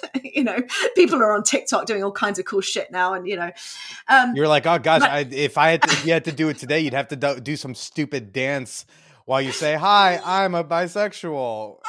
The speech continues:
Speaker 1: I
Speaker 2: Uh,
Speaker 1: know. I've got no coordination whatsoever. Like, I cannot dance or sing or whatever. So I'm like,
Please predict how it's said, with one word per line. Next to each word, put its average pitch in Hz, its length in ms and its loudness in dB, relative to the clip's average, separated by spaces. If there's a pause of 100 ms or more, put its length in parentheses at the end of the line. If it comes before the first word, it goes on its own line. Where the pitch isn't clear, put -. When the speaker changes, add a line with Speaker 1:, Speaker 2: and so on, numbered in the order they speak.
Speaker 1:
I 605 80 2
Speaker 2:
Uh, - 340 4
Speaker 1:
know. 294 220 4 (400)
I've 587 240 4
got - 160 4 (100)
no 370 120 8 (160)
coordination 370 880 2
whatsoever. 269 800 2
Like, 269 240 2
I - 160 -2
cannot 392 460 2 (200)
dance 285 540 4
or 247 160 -6
sing 285 400 -4
or 233 80 -6
whatever. 208 580 -2
So - 160 -12
I'm 269 140 -8
like, 240 260 -8